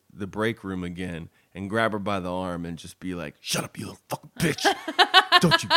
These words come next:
Speaker 1: goddamn say shit."
Speaker 2: That
Speaker 1: And
Speaker 2: brings on the headaches, though.
Speaker 1: Yeah, and then, like, thunder and lightning would come.
Speaker 2: <laughs>
Speaker 1: And then, like,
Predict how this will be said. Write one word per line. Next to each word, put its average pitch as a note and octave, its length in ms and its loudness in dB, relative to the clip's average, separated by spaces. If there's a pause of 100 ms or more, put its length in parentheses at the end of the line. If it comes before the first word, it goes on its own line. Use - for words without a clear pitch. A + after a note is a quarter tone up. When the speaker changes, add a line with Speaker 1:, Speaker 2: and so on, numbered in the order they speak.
(120)
Speaker 1:
goddamn A3+ 520 8
say C#3 260 4
shit." A2 380 -2
Speaker 2:
That C4+ 140 8
Speaker 1:
And D#4 80 0
Speaker 2:
brings F#4 240 -2
on G#4+ 140 -2
the F#4 100 -2
headaches, A#3+ 520 -4
though. E3+ 280 -8
Speaker 1:
Yeah, C3 320 2
and A#2+ 120 2
then, C3+ 140 2
like, G2+ 160 -2
thunder D#3 680 4
and A#2 180 0
lightning D3+ 420 4
would D3+ 160 0
come. D#3+ 600 2
Speaker 2:
<laughs> - 40 -12 (260)
Speaker 1:
And D3 220 2
then, F3 260 4
like, E3+ 320 2